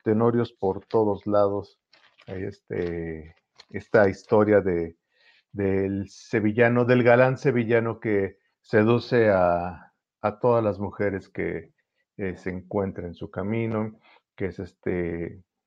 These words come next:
que es un, eh, mentiroso, asesino y demás. Eh, el mito de Don Juan Tenorio,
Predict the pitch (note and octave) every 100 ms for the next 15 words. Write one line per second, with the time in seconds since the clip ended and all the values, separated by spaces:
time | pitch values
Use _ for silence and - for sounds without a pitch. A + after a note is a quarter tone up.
0 | _ _ - F#2 - F#2+ F2+ F2 - _
1 | _ - G#2+ G2 F#2 F2+ F2+ G2+ A2 A2+
2 | A2 A2+ F#2+ - F#2+ - G#2 G2 F#2+ F2+
3 | E2+ D#2+ _ _ _ _ _ _ _ _
4 | B2 A2+ G#2+ - - - _ D3+ C#3 C#3
5 | D3+ D#3 F#3+ G#3+ G#3 F3+ D#3 C3+ B2 A#2+
6 | A#2 A2+ G#2 G#2+ A#2+ A#2+ D#3 E3+ E3 C3
7 | B2+ B2 B2 C3+